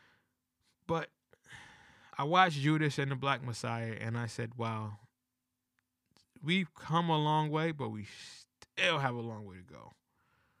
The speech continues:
We still have a long way to go. But again, I continue to admire the chairman, the chairman, Brett Hampton. He was twenty-one years old at this time. Twenty-one years old, so young. And he'd been involved for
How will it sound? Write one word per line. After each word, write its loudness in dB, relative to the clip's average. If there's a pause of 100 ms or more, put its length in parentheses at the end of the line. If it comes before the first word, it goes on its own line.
(380)
We -8
still -6
have -2
a -6
long -4
way -10
to -14
go. -12
But -8
again, -6 (100)
I -2
continue -6
to -4
admire -6
the -8
chairman, -6 (520)
the -10
chairman, -2 (580)
Brett 2
Hampton. -2
He 0
was -4
twenty-one -6
years -8
old -2
at -8
this -14
time. -8 (960)
Twenty-one -2
years -6 (220)
old, -2
so -6
young. 0 (1160)
And -4
he'd 2
been 0
involved 2
for -6